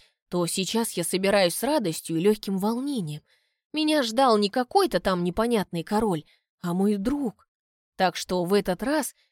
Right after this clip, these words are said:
я придирчиво слежу, как Миранда делает мне прическу. Долго кручусь перед зеркалом, разглядывая себя со всех сторон. Будет ведь просто неприлично отнестись к приглашению на бал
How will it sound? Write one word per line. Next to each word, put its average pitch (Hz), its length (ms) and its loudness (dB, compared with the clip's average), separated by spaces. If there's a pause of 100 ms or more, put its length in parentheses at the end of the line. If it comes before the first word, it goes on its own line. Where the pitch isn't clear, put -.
я 370 220 2
придирчиво 220 680 2
слежу, 214 400 0
как - 160 -2
Миранда 190 520 0
делает 196 400 2
мне 170 220 -2
прическу. - 680 -8 (640)
Долго 277 340 4
кручусь 208 400 0
перед 180 260 0
зеркалом, 220 600 0 (220)
разглядывая 190 640 0
себя 240 300 -4
со 170 180 -6
всех - 260 -6
сторон. 196 480 -4 (500)
Будет 247 320 2
ведь 247 200 -2
просто 247 320 0
неприлично 320 680 0
отнестись 190 480 -4
к - 40 -20
приглашению 196 640 0
на 165 160 -2
бал 330 260 2